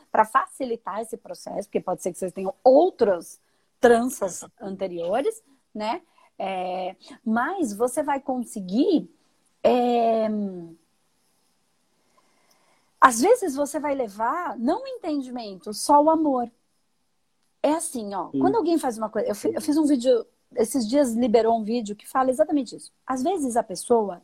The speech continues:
Speaker 1: ela, ó, eu faço uma coisa errada. Eu não quero que minha, a minha mãe venha pra mim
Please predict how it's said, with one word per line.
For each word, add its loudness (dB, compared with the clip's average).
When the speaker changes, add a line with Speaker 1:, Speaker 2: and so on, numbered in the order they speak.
Speaker 1:
ela, 2
ó, 8
eu -4
faço 0
uma -2
coisa 0
errada. -14
Eu -2
não -6
quero -2
que 2
minha, -4
a -2
minha 2
mãe 0
venha -4
pra -4
mim -2